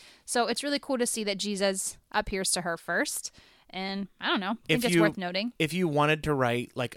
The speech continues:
Speaker 2: a fictitious story that you just made up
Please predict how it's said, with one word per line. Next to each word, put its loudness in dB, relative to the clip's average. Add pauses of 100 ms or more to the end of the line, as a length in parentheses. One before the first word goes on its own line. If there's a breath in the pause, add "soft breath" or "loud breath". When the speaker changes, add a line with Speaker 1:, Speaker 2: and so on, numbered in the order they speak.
Speaker 2:
a 0
fictitious -2
story -2 (480)
that 0
you -2
just -2
made 2
up 0